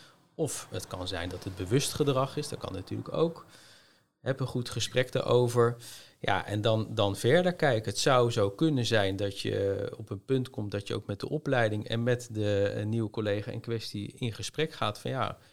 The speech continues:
we gaan nu deze kant op en, en wij vinden het heel belangrijk om met elkaar te reflecteren. En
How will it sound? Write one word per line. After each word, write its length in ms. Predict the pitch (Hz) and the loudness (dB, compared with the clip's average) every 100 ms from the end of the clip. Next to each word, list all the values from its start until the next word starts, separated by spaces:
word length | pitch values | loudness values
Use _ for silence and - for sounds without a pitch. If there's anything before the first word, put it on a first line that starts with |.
| _ | _
we 140 | - 113 | -12 -2
gaan 180 | 117 110 | 0 0
nu 120 | 110 | 2
deze 340 | 113 107 98 | 4 4 2
kant 340 | - 139 131 - | 2 4 4 -2
op 180 | 107 | -4
en, 240 | 104 107 - | -4 -4 -4
en 140 | 104 | -2
wij 420 | 98 123 143 110 - | 2 4 4 -2 -4
vinden 340 | - 107 101 | -4 -2 -2
het 120 | 101 | -4
heel 300 | 98 135 151 | 2 4 4
belangrijk 640 | 104 113 113 98 98 95 | 2 0 0 0 0 -2
om 120 | 113 107 | -2 -4
met 160 | 104 | -4
elkaar 340 | 107 - 101 95 | -4 0 2 2
te 100 | 110 | -2
reflecteren. 720 | 101 - 101 - 139 101 101 | -4 -4 -6 -2 0 0 -2
En 180 | 107 | -4